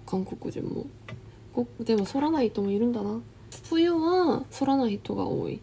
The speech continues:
夏になると剃る。<laughs> 어떻게 일본어를 공부했어요? 열심히요.竹島は韓国のことですか？そうだよ、韓国の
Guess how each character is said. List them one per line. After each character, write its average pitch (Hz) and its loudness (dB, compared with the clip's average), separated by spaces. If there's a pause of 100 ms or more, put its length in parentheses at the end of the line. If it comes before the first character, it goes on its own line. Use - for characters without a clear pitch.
夏 208 2
に 277 6
な 277 6
る 247 2
と 196 -2
剃 208 -4
る。 - -6 (760)
<laughs> - -16
어 233 6
떻 277 4
게 277 4
일 233 8
본 285 4
어 277 4
를 240 4
공 208 0
부 226 2
했 226 0
어 208 0
요? 226 0 (800)
열 208 0
심 214 -2
히 233 -4
요. 226 -4 (480)
竹 233 2
島 330 4
は 330 2
韓 381 6
国 262 2
の 196 4
こ 196 -2
と 202 0
で 196 2
す - -10
か？ 208 0 (2000)
そ 320 4
う - 6
だ 214 6
よ、 208 4
韓 370 4
国 247 4
の 190 2